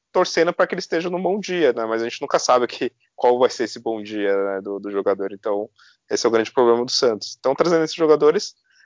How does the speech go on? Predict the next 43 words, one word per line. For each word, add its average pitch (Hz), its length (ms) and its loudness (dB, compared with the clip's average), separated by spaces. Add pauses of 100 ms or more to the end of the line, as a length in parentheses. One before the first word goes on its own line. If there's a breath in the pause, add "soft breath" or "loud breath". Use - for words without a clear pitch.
(100)
é 160 80 0
importante 156 540 0
pra 160 120 2
compor, 151 460 2
porque 160 460 6
o 151 100 8
brasileiro 143 480 2
é 131 40 4
longo, 139 440 0 (500)
é 135 80 -4
muito 127 260 -6
difícil, 135 720 -2
né? 107 640 2
Os 101 160 -8
jogadores 107 320 0
se - 80 -8
machucam, 135 480 -2
ficam - 220 -12
suspensos, - 520 -4
então 127 200 0
o 127 60 -12 (380 soft breath)
Santos - 220 -6
precisa 123 460 2
dessa 120 280 2
encorpada, 113 680 2
por 123 160 -4
mais 110 180 0
que - 60 -18
sejam 123 220 -8
jogadores, 110 480 0
assim, 104 360 -10 (480)
mais 104 300 0
pra, 113 400 4
vamos 104 220 -6
dizer, 104 520 0
compor 110 360 0
elenco 104 480 0
ou, 104 420 0
ou 104 200 4
agregar 104 360 0
um 101 80 -4
valor, 101 440 -2
né? 92 100 -20